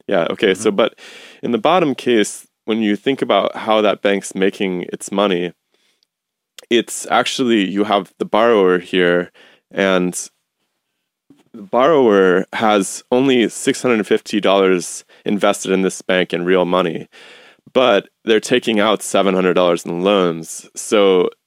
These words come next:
Speaker 1: this is whittling away at the bank's true value. However, it doesn't appear that way necessarily in the ledger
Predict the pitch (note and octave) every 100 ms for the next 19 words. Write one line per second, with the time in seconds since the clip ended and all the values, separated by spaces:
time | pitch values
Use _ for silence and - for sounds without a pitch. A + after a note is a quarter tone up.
0 | - A2 B2 G#2+ F#2 G#2+ A2+ G#2 F#2+ F#2+
1 | G2 F#2 - F#2 - E2+ F#2+ F#2+ F#2 -
2 | - - - - G#2 F#2+ D#2+ F2+ F#2+ F#2
3 | E2 D#2+ - _ - - - _ _ G#2+
4 | G2+ G2+ G2 F#2 F2 - - G2+ - A2+
5 | G#2 F#2 - - C3 C3+ G#2+ G2+ G2 G2
6 | F#2+ - - G2 F#2+ F#2 F#2 F2+ F#2+ G#2
7 | - F#2 F2 F2+